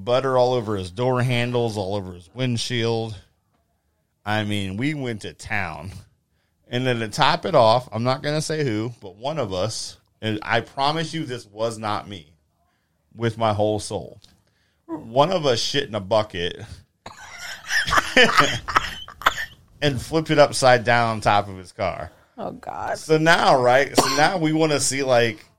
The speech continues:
Speaker 1: the fruits of our labor. So now we're all at, like, seven in the morning. The sun's coming up. We're all, like, <laughs> caught, like, laying outside this fence just waiting.
Speaker 2: The proudest fucking peacocks, I'm sure.
Speaker 1: The proudest <laughs> peacocks, like, giggling, like,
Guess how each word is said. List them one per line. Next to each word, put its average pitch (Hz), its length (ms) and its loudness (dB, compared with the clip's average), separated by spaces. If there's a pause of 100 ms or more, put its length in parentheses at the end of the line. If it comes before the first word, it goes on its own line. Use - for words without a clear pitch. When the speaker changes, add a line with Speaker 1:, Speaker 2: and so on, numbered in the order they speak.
(120)
Speaker 1:
the 117 120 -4
fruits 143 360 -10
of 120 140 -2
our 113 140 4
labor. 127 560 -4 (180)
So - 140 -14
now 185 280 2
we're 175 160 6
all 151 140 12
at, - 140 2
like, 107 320 -2
seven - 400 -10
in 131 100 0
the 120 60 2
morning. 113 420 0
The 95 80 -4
sun's 120 320 0
coming 113 320 4
up. 110 300 4 (680)
We're 160 300 2
all, 190 140 8
like, - 600 0 (200)
<laughs> - 220 -20
caught, - 380 -2
like, 113 200 -4
laying 135 320 -2
outside 120 440 0
this 110 200 -6
fence 113 320 -6
just 101 160 -8
waiting. 107 600 -4 (100)
Speaker 2:
The 175 80 -14
proudest 220 520 6
fucking 214 300 6
peacocks, 208 580 6
I'm 180 140 6
sure. 185 440 8
Speaker 1:
The 127 180 -4
proudest 175 600 4
<laughs> - 60 -8
peacocks, 127 580 6
like, 117 280 0
giggling, 147 800 4
like, 110 180 2